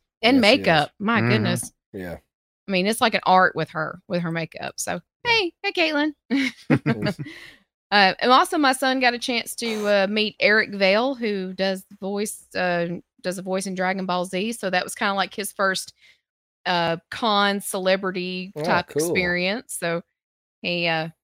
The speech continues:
Speaker 1: he was gonna take, he has, like, a Dragon Ball Z, like, a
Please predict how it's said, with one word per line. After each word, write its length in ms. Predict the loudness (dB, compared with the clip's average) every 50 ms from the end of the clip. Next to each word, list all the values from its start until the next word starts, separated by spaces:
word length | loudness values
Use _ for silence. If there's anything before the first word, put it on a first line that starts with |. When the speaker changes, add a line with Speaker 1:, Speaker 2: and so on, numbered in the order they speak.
| _ _ -8
Speaker 1:
he 160 | -6 -4 -4
was 100 | -2 0
gonna 200 | 0 2 0 0
take, 340 | 0 0 0 0 0 0 -2
he 60 | -2
has, 160 | 0 0 0
like, 160 | 0 -2 -2 -2
a 60 | -2
Dragon 340 | 0 2 2 2 0 0 -2
Ball 200 | -2 -2 -2 -2
Z, 380 | -4 -4 -4 -4 -6 -8 -10 _ _ _ _ -16
like, 180 | -16 -12 -10
a 120 | -10 -12